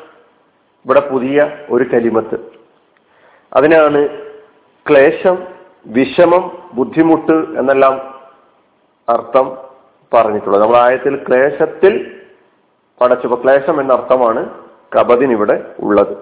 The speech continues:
അറബിയിൽ ഇതിനർത്ഥം നൽകിയിട്ടുള്ളത് ഷിദ്ദത്ത്, മഷക്കത്ത്, കദ്, അനാ എന്നീ പദങ്ങളിലൂടെയാണ് കബദ് എന്ന പദത്തെ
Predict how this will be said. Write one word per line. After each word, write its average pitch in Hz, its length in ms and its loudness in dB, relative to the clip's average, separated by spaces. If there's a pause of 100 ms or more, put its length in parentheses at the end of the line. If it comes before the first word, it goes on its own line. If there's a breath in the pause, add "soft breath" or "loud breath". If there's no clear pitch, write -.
(400)
അറബിയിൽ 139 500 4
ഇതിനർത്ഥം 165 440 -2
നൽകിയിട്ടുള്ളത് 143 540 0
ഷിദ്ദത്ത്, 131 800 -2 (680 soft breath)
മഷക്കത്ത്, 151 840 -2 (580)
കദ്, 117 680 0 (160)
അനാ 135 480 4 (920)
എന്നീ 175 500 2
പദങ്ങളിലൂടെയാണ് 143 1120 0 (1200)
കബദ് 156 420 4
എന്ന 147 240 0
പദത്തെ 135 640 -2